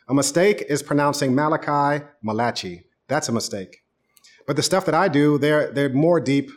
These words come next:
than that. They're character things. They're things that, to be perfectly honest, are kind of embarrassing sometimes when you think about those things about you. This past week, I've been, uh, in the wonderful world of online kindergarten with my son, and going into the day, I said, "Jordan,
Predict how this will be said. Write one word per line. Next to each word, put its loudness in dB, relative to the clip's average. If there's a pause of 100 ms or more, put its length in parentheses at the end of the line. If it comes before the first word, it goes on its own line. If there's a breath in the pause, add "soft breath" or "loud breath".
(100)
than 0
that. -4 (100)
They're -2
character 0
things. -8 (260 soft breath)
They're -2
things 4
that, 0
to -2
be 2
perfectly 0
honest, 0 (380 soft breath)
are -4
kind 0
of 0
embarrassing 0
sometimes -6
when -4
you -6
think -2
about -2
those -4
things -6
about -4
you. -10 (720 soft breath)
This -6
past -2
week, 2
I've 0
been, 0 (160 soft breath)
uh, -2 (360)
in 0
the 0
wonderful 2
world 2
of -4
online 2
kindergarten 0
with -8
my -2
son, -4
and -4 (360 soft breath)
going 4
into 2
the 0
day, 2
I -2
said, -4
"Jordan, 0